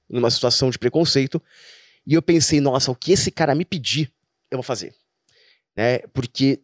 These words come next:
existe uma generosidade no, no pensamento dele que me atrai, e ele olhou pra mim de forma muito boa, que é o quê? Ele reconheceu o meu trabalho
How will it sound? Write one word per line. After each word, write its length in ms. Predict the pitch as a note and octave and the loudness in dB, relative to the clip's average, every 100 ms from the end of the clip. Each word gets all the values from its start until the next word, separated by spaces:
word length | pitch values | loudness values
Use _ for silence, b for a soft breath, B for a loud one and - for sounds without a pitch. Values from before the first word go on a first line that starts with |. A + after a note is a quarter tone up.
| - | -4
existe 360 | C#3 B2 - | -2 0 0
uma 100 | D#3 | 2
generosidade 840 | C3+ E3+ E3 D3+ C3 C3+ D3 C#3 C#3+ | 2 2 0 -2 -2 0 2 0 0
no, 140 | C#3+ | -2
no 100 | B2+ B2+ | -2 0
pensamento 420 | C#3 C#3+ C3 A#2 | 0 0 -2 0
dele 280 | A#2+ C3+ C#3 | 0 2 0
que 160 | - | 0
me 60 | C3 | 0
atrai, 480 | B2+ - B2 C#3+ F#3 _ _ _ - | 0 0 -2 -2 -6 _ _ _ -2
e 100 | D3 | 0
ele 160 | D3 F#3 | 2 2
olhou 320 | E3 D3+ G3 | 2 4 4
pra 160 | A3 F#3+ | 4 0
mim 160 | D#3+ E3+ | 0 -4
de 80 | |
forma 380 | D3 D3+ D3 E3 | -2 0 2 2
muito 320 | D3 D#3 F3 | -2 -4 -4
boa, 360 | C3+ C3 A2 - b b b b | 0 2 2 0 b b b b
que 60 | D#3+ | 0
é 40 | |
o 60 | D#3 | 0
quê? 300 | - C3 - | -2 -4 -2
Ele 120 | C#3+ | 0
reconheceu 500 | D3 C#3+ D3+ D3 - | 2 2 2 2 2
o 20 | E3 | 2
meu 100 | F3 | 2
trabalho 560 | D3+ C3 C#3 F3 A3+ | 2 2 0 -2 -6